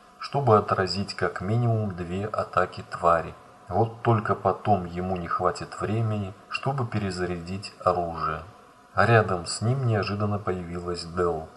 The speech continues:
Лицо её было сосредоточенным и угрюмым. «Дай мне пистолет»,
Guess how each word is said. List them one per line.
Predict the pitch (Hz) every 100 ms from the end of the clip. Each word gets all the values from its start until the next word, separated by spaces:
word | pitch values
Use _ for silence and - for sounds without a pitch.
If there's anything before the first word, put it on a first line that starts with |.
| - -
Лицо | 98 104 - - 156
её | 123 104
было | 92 92 87
сосредоточенным | - 90 92 92 90 87 117 120 - 107 107 -
и | 113
угрюмым. | 98 98 92 92 85 85 82 - - -
«Дай | 110 117 104
мне | 90 92
пистолет», | 107 - 104 98